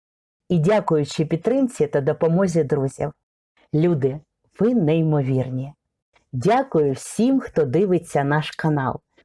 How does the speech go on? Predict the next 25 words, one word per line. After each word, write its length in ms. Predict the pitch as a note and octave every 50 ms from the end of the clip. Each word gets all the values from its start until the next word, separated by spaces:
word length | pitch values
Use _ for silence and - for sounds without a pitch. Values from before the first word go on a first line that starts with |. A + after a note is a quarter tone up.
| _ - B2
Ваша 320 | A3 A#3 A#3 - - G#3 F3+
підтримка, 920 | F#3+ - G#3+ - - _ - E3+ E3 D3 C3 B2+ B2 - - C3+ B2+ - - _ _
участь, 600 | G3 F#3 F#3 F#3 - - B2 B2 B2 - - -
віра 420 | B2+ A#2+ E3 G#3+ A3+ G#3+ G3 E3
в 100 | C#3 C#3
нас 340 | C3+ C3 B2 B2 - - - _ _ -
безцінні. 920 | C#3+ D3 F#3 G#3+ G#3 - - - - F3+ D#3+ C#3 B2+ A#2+ A#2+ A#2+ B2 D3+ - _ _ _ - - - - - - C#3+
Зберігаю 720 | C3 B2 B2+ E3+ F#3+ G3 G3+ F3 - A3 C4 B3+ A#3 G#3
всі 500 | F3 - - - - - E3 G3+ A#3+ A#3+
гарні 460 | F#3 C#3 D3+ F3 F#3+ F#3 E3 F3+ F3
поради. 540 | D#3+ - F3 E3 D#3+ D3+ C#3+ C3+ B2 B2 - - _ _ - - _ -
З 100 | D#3 E3+
нашим 480 | G#3 A#3+ B3+ A#3+ - - A3 G#3 G3
мінімальним 720 | G3+ A3+ A#3+ C4 C4 B3 A3 E3+ C#3 C#3+ C#3+ D3+ D#3 E3+ F3
досвідом 600 | G#3 D4 D4+ - - F3 D3+ C3 D3 C#3 C3+ - - - - -
це 160 | - - A3
трохи 440 | A3 - - B3+ D#4+ - - A#3 A3
страхує 640 | A3 - - G3+ G3 - - G#3+ F#3 E3 D3+ D3 C#3
від 180 | C#3 D#3 C#3
відверто 540 | D3 D#3+ D3 C3+ D3+ G#3 B3+ C4 - - F3+
безглуздих 720 | D3 B2+ D3 C3+ B2+ C3+ D3 E3+ F#3 E3 - E3+ D#3 - -
вчинків. 540 | - - - D3+ C3+ C#3 C3+ - - B2 B2+ - _ _ _ _ _ _ _ _
Підписуйтесь, 920 | - G#3+ - - _ - E4+ E4 - - C#4+ C4 A#3+ B3+ B3+ B3+ A#3 - -
коментуйте, 800 | - F#3+ F3+ F3 E3+ E3+ E3+ F3 - A3+ A#3+ A#3+ A#3 - G3 E3+
лайкайте. 800 | D3 D3+ D#3 D3 C#3+ C#3 - C3+ C3 C3+ C3 - C#3 C#3 D#3